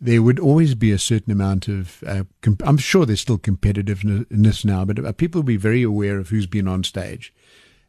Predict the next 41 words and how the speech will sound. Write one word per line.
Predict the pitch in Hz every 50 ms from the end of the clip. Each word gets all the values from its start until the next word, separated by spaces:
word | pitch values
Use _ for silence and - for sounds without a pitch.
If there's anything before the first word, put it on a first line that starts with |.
| _ _ -
Um, | 104 101 101 98 98 98 98 101 - - -
I | - 117 110
can, | - - 110 104 104 101 98 95 95 - - - - - - 101 101 76
uh, | 87 92 - - - -
many, | 113 104 107 113 123 131 139 135 127 120
many | 113 107 104 101 92
times | - - 98 98 101 95 87
be | 87 107
standing | 92 - - 107 101 101 98 98
next | 98 98 95 - -
to | 113
the | 101 98
next | 104 107 - -
guy, | - 110 95 92
who's | 92 92
got | - - 104
a | 107
guy | 104 - 101 101
on | 98 92
stage, | - - 101 101 101 98
and | 98
I | 107
could | 104 - 117 101
see | - - 139
the | 147 143 120
guys | 117 104 98 101 101
wobbling | 104 101 113 139 139 113 92 92 95
because | 101 110 95 - 113 107 98 - - _ _ _ _ _ _ _ _ _ _ _ -
the | 117 101
guy | 98 113 127 139
who's | 131 107 110
on | 107 101
stage | - - 110 107 104 98
is | 98
doing | 107 107 104 101
really | 104 101 101 104
well. | 123 185 233 - - - - _ _ _ _ _ _ _ _
And | - 113 117
I'd | 117 117
say, | - - 139 147
"But, | 135 127 123